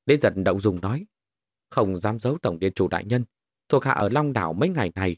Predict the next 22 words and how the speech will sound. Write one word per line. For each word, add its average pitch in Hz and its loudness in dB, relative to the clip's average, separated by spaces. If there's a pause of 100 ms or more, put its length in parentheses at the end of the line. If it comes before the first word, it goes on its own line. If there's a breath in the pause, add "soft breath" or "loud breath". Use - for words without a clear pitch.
(220)
đã 127 2
gặp 107 -2
được 95 -2
Dương 107 0
Ma 98 -6
Thiên. 117 0 (1500)
Người 98 6
đã 113 4
gặp 95 0
được 87 -4
Dương 107 2
Ma 101 2
Thiên 123 2
ư? 135 0 (920)
Tuy 123 4
tổng 92 2
điện 95 2
chủ 82 2
có 143 -2
sự 113 0
bình 85 -2
tĩnh 156 -4